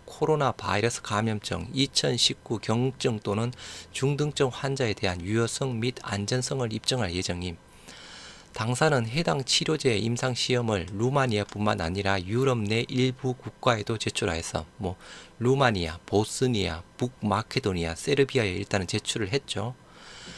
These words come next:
향후 임상 진행에 따른 충분한 환자 확보를 위해 순차적으로 여러 국가들에 대해서도 임상을 진행할 예정임. 정맥 주사제보다 적은 용량으로 치료 효과를 보여줄 수 있기 때문에 비용 효율화를 기대할 수 있음 해서 그죠?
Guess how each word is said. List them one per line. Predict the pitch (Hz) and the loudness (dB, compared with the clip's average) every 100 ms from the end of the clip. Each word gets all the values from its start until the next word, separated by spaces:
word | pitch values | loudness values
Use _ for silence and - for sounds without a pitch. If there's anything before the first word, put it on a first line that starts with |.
| - - - | -16 -12 -2
향후 | 165 170 170 139 | 2 4 4 4
임상 | 131 139 147 139 | 4 0 2 2
진행에 | - 139 139 135 | 2 2 2 2
따른 | 127 110 101 | 0 -2 -2
충분한 | - 147 139 123 110 | -2 -2 0 0 -2
환자 | - 143 131 | -4 -2 -2
확보를 | 117 127 - 135 92 | -2 0 2 2 2
위해 | 98 | 0
순차적으로 | 92 - 165 151 - 156 - 101 101 110 95 | -2 -2 -2 0 2 2 0 0 2 2 2
여러 | 117 117 110 | 2 0 -2
국가들에 | - - - 120 117 110 | -2 -4 2 2 2 0
대해서도 | 104 95 - 101 120 | 0 0 0 0 0
임상을 | 117 123 117 131 120 107 | 0 -2 -2 -2 -2 -2
진행할 | - - 127 113 90 | 0 0 0 0 -2
예정임. | 85 90 87 80 - - - - - - - - - - - | -4 -6 -6 -10 -16 -20 -20 -20 -20 -20 -20 -18 -18 -20 -6
정맥 | - 127 156 165 165 | 4 6 6 2 2
주사제보다 | - 131 131 139 123 107 95 95 87 | 0 -2 2 2 4 0 0 -2 -2
적은 | - 120 135 139 135 101 | 2 6 8 8 6 4
용량으로 | 98 107 110 95 104 95 | 0 0 0 0 -2 0
치료 | - 143 131 | 2 2 2
효과를 | 135 - 123 110 | 0 -2 -2 -2
보여줄 | - 104 110 113 | 0 2 2 0
수 | - | 0
있기 | 113 | 0
때문에 | - 104 95 101 101 | -2 0 0 0 -2
비용 | - 117 127 123 117 | -2 0 2 2 -2
효율화를 | - 156 156 151 127 95 92 | -4 -2 0 2 2 2 0
기대할 | 117 - 92 87 | -4 -2 0 0
수 | - | -2
있음 | 87 - 82 85 | -4 -2 -2 -4
해서 | 92 - | -6 -4
그죠? | 90 107 113 | -2 -2 -4